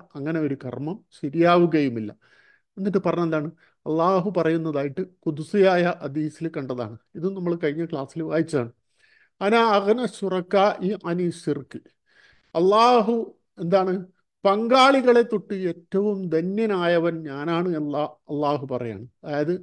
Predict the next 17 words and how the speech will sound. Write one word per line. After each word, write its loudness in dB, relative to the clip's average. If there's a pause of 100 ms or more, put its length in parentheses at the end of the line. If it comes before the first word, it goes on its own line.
(440)
ഒരു -2
പങ്കാളിയുടെയും 0
ആവശ്യം -4
എനിക്കില്ല -2
എന്ന -4
അർത്ഥത്തിലാണ്. -12
"ഫമൻ 0 (120)
അമില 2 (160)
അമലൻ." -4 (240)
ആരെങ്കിലും 4
ഒരു 2
പ്രവൃത്തി -4
ചെയ്തു. -2 (600)
എന്താണ് 6
ആ 6
പ്രവൃത്തിൻ്റെ 2
പ്രത്യേകത? -4